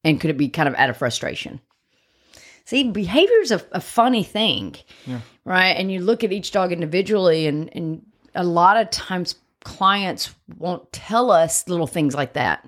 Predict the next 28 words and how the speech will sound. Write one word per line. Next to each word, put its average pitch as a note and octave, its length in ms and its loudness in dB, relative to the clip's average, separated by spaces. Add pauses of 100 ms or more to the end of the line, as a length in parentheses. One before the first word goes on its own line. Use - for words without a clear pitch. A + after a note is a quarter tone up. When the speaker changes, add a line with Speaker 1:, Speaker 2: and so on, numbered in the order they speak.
(260)
Speaker 1:
You E3+ 60 0
have E3+ 80 0
to - 80 -10
kinda, D#3+ 240 2 (720)
kinda F#3+ 200 0 (440)
poke B3 280 4
and D#3+ 140 0
prod, C3 540 2 (440)
and G3 160 0
they F#3+ 100 6
wonder G3 260 0
why, F#3 220 4
you F3 200 -2
know, F3 80 -2
a E3 260 -8 (280)
lot D#3 160 4
of D#3 80 -2
our D#3 80 4
first F3 280 0
sessions E3+ 480 0
are D3 120 -4
pretty F3 280 -6
much E3 280 -2
all E3 200 2
about E3 460 2
information F#3 640 0
gathering. C#3+ 520 -4
Speaker 2:
Absolutely. G#2+ 380 -6